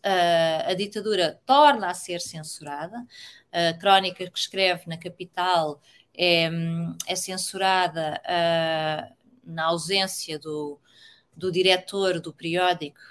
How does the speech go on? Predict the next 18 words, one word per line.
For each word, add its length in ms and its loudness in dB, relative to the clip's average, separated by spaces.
David 320 -8
Mourão 220 -8
Ferreira, 500 -2
que 100 -12
estava 320 -4
a 40 2
banhos 380 -2
no 80 -8
Algarve. 600 -2
A 80 -10
Comissão 380 -2
de 60 -14
Trabalhadores 580 -2
apro-, 260 -10
aproveita 440 -4
a 20 -4
sua 200 -4
ausência 680 -4